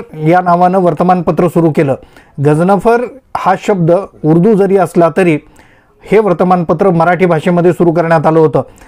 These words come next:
मराठी भाषेमध्ये वर्तमानपत्र सुरू केल्यानंतर या वर्तमानपत्राच्या वरती शीर्षकाच्या खाली कुराणमधली एक आयत त्यांनी उद्धृत केली होती. ही आयत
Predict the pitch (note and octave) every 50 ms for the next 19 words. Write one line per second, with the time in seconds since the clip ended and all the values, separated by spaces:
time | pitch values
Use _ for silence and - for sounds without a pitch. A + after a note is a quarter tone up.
0 | - _ _ C#3+ C#3 C#3+ E3 F#3 F#3 G#3 A3 G3 F#3 D#3+ G#3 G3+ F#3+ F#3 F#3 F3+
1 | G3+ A3 A3 F#3+ F3 D#3 D3 F#3 F3 G3 F#3+ F3+ F3 F#3+ E3+ G3+ G3 F3+ - -
2 | F#3 G3+ F#3+ D#3 G3 F3+ F3 F3 E3 D#3+ D#3+ D3+ - D3+ C3 - - _ _ -
3 | - _ _ - D3 E3 F#3+ G3 F#3+ F3+ F3 G3 F#3+ F#3+ F#3+ G3 F#3 - F3+ D3+
4 | - F3 F3 F3 E3 - - G3+ G#3 A3 A#3+ B3 - - _ _ - _ _ _
5 | - C#3 C#3+ E3 F#3 F#3+ F#3 - F#3+ D#3+ E3+ F3+ - - - E3 E3 D3+ - G3+
6 | G3 F3 G3 F#3+ - - G3+ F3+ - F#3 F#3 F3 D3+ C#3+ - _ _ - _ _
7 | _ _ _ _ E3+ E3+ F#3 G3 G3+ G3+ G3+ G3+ F3 F3+ G3+ A#3 - - - F#3
8 | F#3+ - - - D#3+ E3 F3+ F3+ E3+ - - _ _ _ _ _ - E3+ E3 F3+
9 | F#3+ G#3+ A3+ G#3 - - D#3 D#3+ D#3 F#3 G#3+ F#3+ - - G3 F#3 F3 E3+ E3 C3+
10 | E3 C#3+ B2 - - - _ - - E3+ G3+ A3 F#3+ E3 F3 F#3+ G3